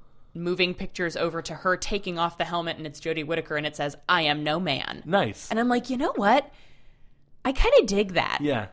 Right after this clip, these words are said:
Speaker 1: Like, Peter Capaldi's a hard act to follow.
Speaker 2: Yeah.
Speaker 1: I also didn't realize us being dumb Americans didn't know Peter Capaldi prior to his tenure at Doctor Who.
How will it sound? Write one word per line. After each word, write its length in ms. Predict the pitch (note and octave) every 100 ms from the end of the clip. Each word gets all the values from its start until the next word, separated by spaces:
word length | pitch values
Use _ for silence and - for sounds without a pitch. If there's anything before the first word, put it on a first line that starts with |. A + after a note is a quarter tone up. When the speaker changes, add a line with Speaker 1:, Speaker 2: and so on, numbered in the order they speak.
| C4+
Speaker 1:
Like, 240 | C4 -
Peter 260 | - G#4 A#4+
Capaldi's 520 | A4 A3+ A#3 A3+ G#3
a 80 | F#3
hard 260 | - F3
act 200 | E3+ D#3
to 60 | D3+
follow. 500 | - C#3+ B2+ F#2 F2+
Speaker 2:
Yeah. 160 | - G#2 -
Speaker 1:
I 80 |
also 240 | D#4+ G4 G4+
didn't 260 | F4 C4
realize 460 | G3+ G3+ F3+ D#3+ D#3 -
us 200 | B3 C4
being 260 | B3 A3+ F#3+
dumb 180 | F3
Americans 720 | D#3+ E3 E3+ E3+ D#3+ C#3+ C#3 -
didn't 300 | E3+ D#3 - - -
know 300 | - D3+ D3+
Peter 240 | D#3 G3 F#3
Capaldi 400 | - G3 F#3+ G3+
prior 380 | G3+ G3 G3 G3
to 420 | - A3+ G3+ G#3
his 160 | G#3
tenure 300 | - G#3+ G3+
at 60 | G#3
Doctor 260 | G3+ G3 G#3+
Who. 240 | A3+ B3